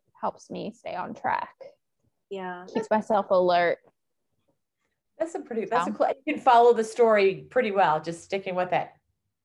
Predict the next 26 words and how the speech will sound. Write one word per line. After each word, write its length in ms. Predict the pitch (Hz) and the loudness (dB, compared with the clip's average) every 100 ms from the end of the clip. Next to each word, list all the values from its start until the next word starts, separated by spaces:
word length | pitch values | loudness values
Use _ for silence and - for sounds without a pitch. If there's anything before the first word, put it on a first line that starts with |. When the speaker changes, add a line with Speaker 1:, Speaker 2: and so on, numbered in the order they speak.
| - | -4
Speaker 1:
Yeah. 420 | 381 370 254 208 | 0 4 4 2
And 140 | 247 285 | 2 2
then, 160 | 330 | 2
like, 160 | 339 349 | 2 2
I 100 | 349 | 0
feel 200 | - 285 | 2 2
like 180 | 269 262 | 2 0
it 80 | |
was, 180 | 196 202 190 _ | 0 -2 -8 _
it 120 | 214 | -4
was 140 | 202 202 | -2 -4
invented 600 | 196 202 180 202 233 220 | -4 -4 -6 -4 -6 -4
to 100 | 247 | -6
be 160 | 233 233 | -4 -2
long 300 | 233 226 233 | -2 -2 -4
format. 480 | 254 240 233 247 240 - | -2 0 0 -2 -4 -6
So 400 | - 180 175 180 | -2 2 2 0
it 120 | 208 - | -4 -4
feels 300 | 262 233 214 | -2 -2 -2
like 160 | 196 196 | -4 -4
the 100 | 190 | -4
right 300 | 190 185 - | -4 -4 -6
choice 480 | - 170 165 196 - | -4 -2 -2 -6 -4
for 140 | 202 | 0
a 60 | 185 | 0
long 320 | 180 160 | -2 -6